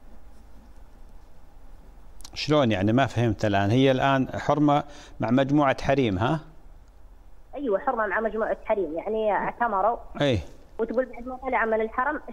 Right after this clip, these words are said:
Speaker 2: شم الريحة بع-، كريهة في ملابسها.
Speaker 1: إيه، لكن ما لها علاقة بالدورة الشهرية.
Speaker 2: لا، لا، لا، هي حرمة كبيرة جدًا.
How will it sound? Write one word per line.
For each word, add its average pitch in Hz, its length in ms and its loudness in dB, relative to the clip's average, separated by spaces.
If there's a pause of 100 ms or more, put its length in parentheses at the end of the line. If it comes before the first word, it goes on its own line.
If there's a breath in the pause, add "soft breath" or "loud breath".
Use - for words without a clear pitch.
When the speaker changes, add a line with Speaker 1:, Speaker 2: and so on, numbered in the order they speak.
Speaker 2:
شم 240 160 -6
الريحة 233 360 0
بع-، 196 600 -2
كريهة 220 280 0
في 208 100 -6
ملابسها. 196 580 -4 (120)
Speaker 1:
إيه، 139 140 2
لكن 160 260 2
ما 180 120 4
لها 165 100 4
علاقة 147 320 4
بالدورة 135 360 4
الشهرية. 113 580 0 (1000)
Speaker 2:
لا، 320 120 -4
لا، 302 120 2
لا، 226 320 2
هي 269 120 0
حرمة 269 260 -2
كبيرة 226 440 -6
جدًا. 220 100 -8